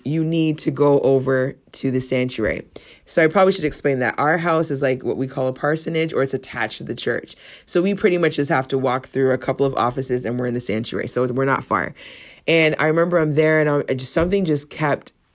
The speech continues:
saying, "You need to go into the sanctuary right now."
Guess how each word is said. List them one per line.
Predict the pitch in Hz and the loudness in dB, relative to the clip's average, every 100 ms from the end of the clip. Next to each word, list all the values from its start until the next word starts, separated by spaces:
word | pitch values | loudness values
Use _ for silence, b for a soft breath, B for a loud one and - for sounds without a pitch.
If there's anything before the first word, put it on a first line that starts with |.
| _ | _
saying, | - - 156 139 135 | -12 -4 0 2 0
"You | 135 135 | -2 -2
need | 139 147 151 | 0 0 0
to | 151 | 0
go | 151 139 139 | 2 4 4
into | 135 135 | 2 -2
the | 123 | -2
sanctuary | 131 131 127 127 127 123 | -2 -2 -2 -2 0 0
right | 113 110 | 0 -2
now." | 117 - | -4 -8